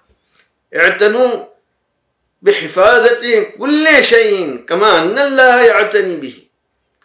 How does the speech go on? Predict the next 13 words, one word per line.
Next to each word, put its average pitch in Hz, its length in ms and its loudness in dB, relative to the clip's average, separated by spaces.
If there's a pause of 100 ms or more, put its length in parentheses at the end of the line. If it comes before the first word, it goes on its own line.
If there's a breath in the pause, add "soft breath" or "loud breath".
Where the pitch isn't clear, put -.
(600)
اجعلوا 202 360 0
الله 269 380 2
أمامكم 247 600 2
في 226 180 -10
كل 190 380 -8
شيء، - 280 -14 (840)
تبلغ 170 500 -6
فائدتكم 165 920 -2 (140)
إليكم 156 640 -8
بالاستمرار، 107 1000 -12 (340)
وتحفظون 202 960 0
بالاستمرار." 160 760 -8 (1600)
قال، 170 280 4